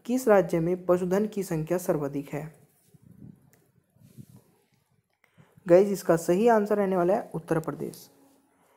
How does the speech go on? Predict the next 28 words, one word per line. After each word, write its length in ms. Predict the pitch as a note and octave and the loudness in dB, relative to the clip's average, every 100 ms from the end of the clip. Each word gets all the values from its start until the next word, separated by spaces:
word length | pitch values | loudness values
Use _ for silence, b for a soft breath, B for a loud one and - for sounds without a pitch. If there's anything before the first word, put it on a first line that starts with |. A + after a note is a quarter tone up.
| _ E3 | _ 0
देश 340 | E3 A#3+ B3 | 4 4 4
में 220 | A#3 B3 | 0 2
पशुधन 400 | A3 G3+ G3 G#3 | 2 2 2 -2
की, 180 | G#3+ A3 | -2 -6
अ, 580 | G#3+ - _ G3+ F#3 F3+ | -8 -12 _ 4 6 6
जो 140 | F3+ | 4
कुल 240 | F3+ A3 B3 | 0 0 0
संख्या 360 | B3 G3 F#3+ | 2 0 0
है 60 | F3+ | 0
दोस्तों, 480 | D3+ D3 E3 B3+ - b b b b - | -2 -2 -6 -6 -12 b b b b -2
वो 80 | F#3+ | -2
कितनी 380 | F#3+ G3+ A#3 G3+ | 0 0 2 2
है? 260 | D3 D3+ - - _ _ _ | 0 -10 -20 -20 _ _ _
पाँच 300 | F3 F3+ F#3+ | 4 4 2
सौ 180 | F#3+ B3 | 2 2
पैंतीस 640 | B3+ - F#3 F3+ A#3 A3+ | 2 0 0 0 -6 -8
पॉइंट 360 | - G3 G3 G#3+ | -4 0 2 0
सेवन 420 | - - G#3+ G#3+ | -2 0 2 4
एट 180 | G#3 F#3+ | 2 0
मिलियन। 360 | D3+ B2+ B2 D#3+ | -4 -4 -8 -12
तो 180 | - | -10
ये 160 | F3 F#3+ | -6 -2
भी 100 | G3+ | 2
आप 200 | F#3+ F3+ | 2 4
याद 180 | F3 D#3+ | 0 0
रख 100 | D3+ | -4
सकते 280 | D#3+ D#3+ G3+ | -8 -8 -8
हैं, 180 | B3 | -8